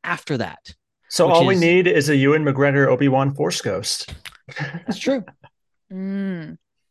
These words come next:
Speaker 3: Yeah.
Speaker 2: I mean, I guess Hayden Christensen, if you wanna count that, 'cause he's in Ahsoka as well.
Speaker 3: Yeah, well,
Speaker 1: Apparently,
Speaker 3: well,
Speaker 1: apparently they,
Speaker 3: apparently.
Speaker 1: they, they're not,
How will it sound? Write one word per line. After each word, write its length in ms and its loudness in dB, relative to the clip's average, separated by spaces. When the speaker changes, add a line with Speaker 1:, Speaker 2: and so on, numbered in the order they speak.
Speaker 3:
Yeah. 320 -10
Speaker 2:
I 100 2
mean, 160 2
I 120 4
guess 220 2
Hayden 280 2
Christensen, 600 2
if 100 -2
you 80 4
wanna 180 4
count 260 0
that, 200 2
'cause 160 0
he's 220 0
in 80 2
Ahsoka 400 0
as 180 -2
well. 380 -2
Speaker 3:
Yeah, 40 -20
well, 260 0
Speaker 1:
Apparently, 680 0
Speaker 3:
well, 220 -10
Speaker 1:
apparently 440 0
they, 200 2
Speaker 3:
apparently. 380 0
Speaker 1:
they, 120 -2
they're 260 -2
not, 260 -2